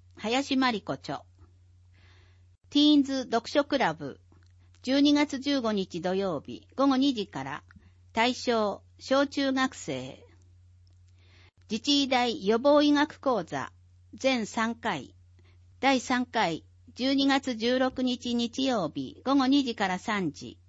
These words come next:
関節痛。講師、高橋恒有氏。定員二十名、要申し込み。一回だけの参加も可。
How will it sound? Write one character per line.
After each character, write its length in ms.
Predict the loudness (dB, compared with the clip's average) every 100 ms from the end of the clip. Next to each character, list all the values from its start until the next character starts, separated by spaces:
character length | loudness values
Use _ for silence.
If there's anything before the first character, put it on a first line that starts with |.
| -20 -20 -20 -12
関 240 | 0 2 2
節 300 | 0 -4 -10
痛。 460 | -6 -6 -6 -12 -20 -20 -20 _ _ _
講 220 | -2 0
師、 400 | 0 -4 -6 -8 -18 -10
高 260 | -6 -4
橋 280 | -4 -4 -6
恒 280 | -8 -6 -4
有 280 | -4 -4 -6
氏。 300 | -10 -12 -16 -20 -20 _ _ _ _ -2
定 220 | 0 2
員 320 | 0 -2 -6
二 220 | -4 -4 -2
十 260 | 0 0
名、 360 | 0 -6 -8 -14 -20 -8
要 340 | -2 0 2 0
申 280 | -2 -2
し 60 | -6
込 140 | -8 -6
み。 240 | -8 -10 _ _ -20 -20 -16 -12
一 100 | -6
回 280 | 0 0
だ 120 | 0 0
け 140 | -2
の 120 | -2
参 300 | -2 -2 -2
加 140 | -4 -4
も 240 | -6 -10 -10
可。 200 | -12